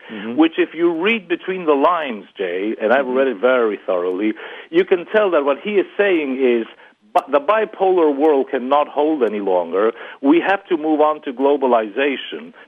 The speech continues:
Speaker 2: To move on to globalization, it's gotta be either the American system or the Soviet system. We've decided it's not gonna be the Soviet system, so we have to find a way of collapsing the U S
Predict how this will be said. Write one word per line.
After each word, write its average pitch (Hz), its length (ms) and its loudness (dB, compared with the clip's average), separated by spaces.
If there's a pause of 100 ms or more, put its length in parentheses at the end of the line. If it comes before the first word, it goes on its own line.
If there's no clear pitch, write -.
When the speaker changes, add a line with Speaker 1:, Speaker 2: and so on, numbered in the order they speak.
(100)
Speaker 2:
To 160 80 4
move 196 220 2
on 190 200 2
to 165 80 -2
globalization, 147 920 0
it's 110 120 -8
gotta 147 200 2
be 131 140 -4
either 151 280 0
the 131 120 0
American 151 580 0
system 156 340 -4
or 127 120 2
the 113 180 -6
Soviet 151 380 0 (120)
system. 98 380 -8 (220)
We've 156 260 2
decided 190 560 0
it's 127 160 -8
not 180 200 0
gonna 151 140 -2
be 139 120 0
the 147 100 0 (100)
Soviet 147 460 0
system, 107 420 -8
so 143 80 0
we 143 160 0
have 196 140 0
to 190 80 -6
find 170 260 0
a 151 40 -2
way 117 380 0 (280)
of 139 120 4 (200)
collapsing 156 600 -2
the 139 120 -2 (120)
U 165 100 4
S 160 60 -2